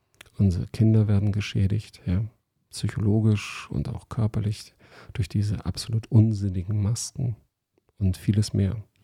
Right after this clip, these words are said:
Und viel schlimmer ist es halt in anderen Teilen der Welt.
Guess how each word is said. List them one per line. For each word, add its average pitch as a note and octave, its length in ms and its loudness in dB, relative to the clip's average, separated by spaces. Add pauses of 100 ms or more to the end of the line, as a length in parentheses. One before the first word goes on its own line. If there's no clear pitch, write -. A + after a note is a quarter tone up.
(1160)
Und F2 340 0
viel A#2 220 4
schlimmer A2 460 2
ist - 240 -4
es - 180 -6
halt B2+ 180 -4
in - 120 -4
anderen A2 420 6 (560)
Teilen G#2 340 2
der G#2 140 2
Welt. G2+ 380 0